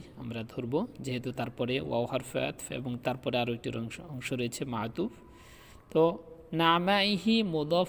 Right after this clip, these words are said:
মুদফ ইলাই মিলিয়া মাউসুফ, আর শামিলাতি সিফাত। আমরা জানি মাউসুফ সিফাতের মধ্যে দশটি জিনিসের মধ্য থেকে যে কোনো চারটি জিনিসের তাতাবুক জরুরি, অর্থাৎ সমতা জরুরি।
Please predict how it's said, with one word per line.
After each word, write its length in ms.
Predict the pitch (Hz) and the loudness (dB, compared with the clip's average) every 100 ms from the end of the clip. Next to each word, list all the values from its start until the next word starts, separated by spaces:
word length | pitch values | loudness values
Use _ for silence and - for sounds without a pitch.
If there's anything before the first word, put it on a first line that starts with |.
| - | -2
মুদফ 420 | 135 139 151 - | -2 -2 -2 0
ইলাই 260 | 160 170 | 2 2
মিলিয়া 340 | 165 139 156 170 | 2 2 4 4
মাউসুফ, 580 | 123 123 - - 226 247 - - - | 4 2 2 2 2 2 -4 -18 -10
আর 120 | - | -4
শামিলাতি 800 | 135 - 175 185 196 196 190 220 - | -2 4 4 6 2 0 0 -4 -4
সিফাত। 440 | - 220 - 120 - - - - - - - - - - | -2 -2 -2 -6 -8 -20 -20 -20 -20 -20 -20 -20 -20 0
আমরা 220 | 160 190 | 6 8
জানি 240 | 208 208 220 | 8 6 4
মাউসুফ 440 | 156 147 - 214 | 4 2 0 -4
সিফাতের 440 | - 170 160 165 | -4 -2 0 0
মধ্যে 420 | 143 127 127 170 233 - - - - | 0 -2 -2 -2 -2 -6 -20 -18 -8
দশটি 480 | 143 170 - - 208 | 0 0 0 -2 -2
জিনিসের 440 | 165 156 160 175 | -2 -4 -2 -4
মধ্য 320 | 135 131 131 160 | -2 -6 -4 -6
থেকে 340 | 175 196 180 | -2 0 0
যে 180 | 147 143 | 2 0
কোনো 300 | - 135 131 | 2 0 -2
চারটি 400 | - 160 - 170 | -4 -8 -6 -6
জিনিসের 380 | 156 143 - 190 | -2 -2 -2 -2
তাতাবুক 440 | 147 139 151 160 160 - | -2 0 -2 -2 -6 -6
জরুরি, 380 | 131 120 120 110 | -4 0 0 -2
অর্থাৎ 320 | - 156 170 | -2 -4 -4
সমতা 480 | - - 151 165 165 | 0 2 4 6 6
জরুরি। 360 | 143 123 104 | 4 0 -2